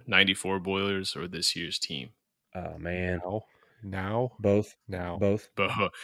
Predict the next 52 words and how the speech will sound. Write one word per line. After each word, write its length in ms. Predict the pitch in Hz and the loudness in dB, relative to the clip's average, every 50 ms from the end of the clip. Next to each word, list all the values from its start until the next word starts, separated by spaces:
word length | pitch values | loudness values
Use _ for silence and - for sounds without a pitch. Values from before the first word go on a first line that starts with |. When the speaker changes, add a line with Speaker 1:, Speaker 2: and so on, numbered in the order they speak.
| - - - - | -16 -14 2 4
Speaker 1:
I 60 | - | 8
mean, 280 | - - 123 123 110 92 | 10 12 10 10 8 6
both. 440 | 87 104 110 131 147 143 127 - - | 6 8 8 10 8 6 4 0 6
Speaker 3:
I 60 | - 143 | 8 8
wasn't 220 | 175 180 165 139 | 10 10 10 8
Speaker 1:
Both. 240 | 110 110 - 143 127 | 10 10 10 10 10
Speaker 3:
born, 360 | 123 117 110 101 101 95 98 - _ | 10 8 4 2 -2 -8 -12 -14 _
so, 240 | - - 120 107 | -2 2 2 4
like, 220 | 101 104 101 95 - _ | 4 4 2 0 -2 _
now 320 | 120 107 110 113 110 113 113 | -6 0 2 6 6 8 6
would 120 | 113 95 | 6 4
be 120 | 87 101 - | 0 -4 -4
cool. 360 | - - 101 98 98 95 - _ _ _ - - - _ _ _ _ _ _ _ _ _ _ - _ _ _ _ _ _ _ - _ - - _ _ _ _ - _ | -2 -2 0 0 0 0 -2 _ _ _ -20 -20 -20 _ _ _ _ _ _ _ _ _ _ -20 _ _ _ _ _ _ _ -20 _ -20 -20 _ _ _ _ -12 _
Speaker 1:
Yeah, 80 | - 110 - | -8 -8 -6
now, 420 | 101 104 107 104 113 120 120 113 - | 0 6 10 12 12 12 12 10 8
I 140 | - 92 98 | 4 2 4
mean, 220 | 104 104 98 95 - - | 6 4 4 4 0 4
I, 240 | - 101 104 - _ _ - | 6 6 6 6 _ _ -8
now's 400 | 107 107 104 104 120 135 139 120 | -4 6 8 10 10 10 10 8
gonna 160 | 123 117 107 | 4 2 4
be 140 | 98 95 87 | 4 2 4
my 200 | 87 87 87 90 | 4 2 4 4
answer 300 | 90 90 90 - - 87 | 2 2 0 -2 -4 -6
too. 300 | 82 - 92 87 87 87 | -6 -4 -4 -2 -2 -4
But 80 | 85 73 | -6 -2
man, 200 | 92 98 98 95 | 0 2 2 2
it 20 | |
would 100 | 90 90 | 0 -2
have 80 | 90 82 | -4 -6
been 120 | 90 87 | -6 -8
nice 320 | 85 85 85 87 85 - - | -6 -6 -4 -2 -2 -2 -4
if 120 | - - | -4 -6
they 160 | - 90 87 82 | -4 -2 -2 -2
had, 220 | 82 80 80 - _ _ | -4 -6 -10 -18 _ _
if 160 | - 85 - - | -12 -12 -6 -4
they 100 | 90 85 | -4 -2
had 120 | 85 82 | -2 -6
won. 340 | 82 82 87 85 82 82 80 | -6 -8 -8 -8 -8 -8 -10
We 100 | 80 78 | -12 -14
could 140 | - 82 - | -14 -12 -6
just, 240 | - - - - | -4 -4 -2 2
just 180 | - 123 123 - | 4 4 6 6
to 120 | - 101 - | 6 6 6
have 140 | 113 101 95 | 6 6 6
that 160 | 101 82 73 82 | 4 4 4 0
monkey 340 | 85 90 - - 90 85 | -10 -8 -8 -6 -2 -2
off 220 | 85 82 90 - - | -2 -2 -2 -4 -8
of 80 | 82 | -10
our 140 | 85 78 76 | -10 -10 -10
back, 320 | - - 71 78 78 - - - _ | -10 -8 -8 -8 -10 -12 -16 -14 _
you 120 | - 85 | -8 -6
know, 220 | 82 82 80 82 | -6 -6 -8 -10